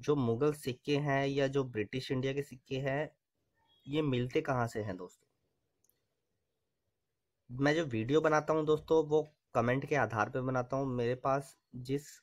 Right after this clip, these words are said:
टॉपिक से रिलेटेड ज़्यादा कमेंट आते हैं, अब मेरे पास कुछ कमेंट आए थे कि "सर, ये सिक्के मिलते कहाँ से हैं और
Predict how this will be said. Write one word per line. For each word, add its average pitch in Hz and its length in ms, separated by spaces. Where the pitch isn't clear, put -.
टॉपिक 113 360
से - 140
रिलेटेड 123 420
ज़्यादा 110 260
कमेंट 120 340
आते 104 240
हैं, 123 300
अब 139 80
मेरे 160 160
पास 170 260
कुछ - 160
कमेंट 139 360
आए 151 120
थे 151 120
कि 160 120
"सर, 160 160
ये 165 120
सिक्के 160 360
मिलते 123 380
कहाँ 110 240
से 107 140
हैं 87 240
और 113 600